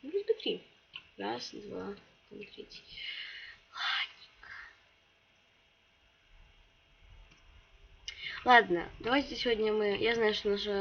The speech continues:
аллергический туман, и все такое. Но мы пойдем сменим одежду на верхнюю, чтобы было, чтобы было тепленько. Переоденься. Ну.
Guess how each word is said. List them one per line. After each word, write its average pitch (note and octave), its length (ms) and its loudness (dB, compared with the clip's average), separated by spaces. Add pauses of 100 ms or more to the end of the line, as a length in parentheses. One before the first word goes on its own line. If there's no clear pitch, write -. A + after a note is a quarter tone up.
(260)
аллергический G3+ 720 0
туман, D4+ 580 -2 (300)
и G#3+ 120 -4
все - 160 -6
такое. D4+ 520 0 (600)
Но G3 340 6
мы G#3+ 340 8
пойдем A#3 540 6
сменим G#3 400 4
одежду G3+ 520 0 (180)
на A3+ 140 0
верхнюю, G#3+ 640 4 (540)
чтобы C4 240 -2
было, A#3+ 240 -2 (120)
чтобы A3+ 320 0
было A3 220 6
тепленько. G3+ 540 2 (520)
Переоденься. D4 720 4 (2750)
Ну. G3+ 460 6